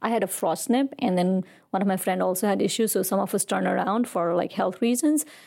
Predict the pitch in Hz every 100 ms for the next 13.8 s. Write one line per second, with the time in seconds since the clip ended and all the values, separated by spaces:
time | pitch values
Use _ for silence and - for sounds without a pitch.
0 | - _ 208 208 190 185 185 233 214 202
1 | 196 180 185 190 185 - 190 185 175 175
2 | 196 - 196 185 - 180 170 165 - 185
3 | 185 190 180 180 185 185 - - 180 175
4 | - 190 190 185 180 180 196 190 185 185
5 | - 240 208 190 190 - _ - 185 196
6 | 190 202 196 180 180 202 196 190 185 190
7 | 180 175 190 202 185 175 180 190 190 175
8 | 190 180 190 196 185 180 - - - -
9 | _ _ 208 214 190 190 185 180 - -
10 | - _ 208 226 - - 220 285 294 -
11 | - 262 208 190 202 - - 196 185 208
12 | 214 208 180 185 208 190 185 190 208 196
13 | - - 196 185 185 - 202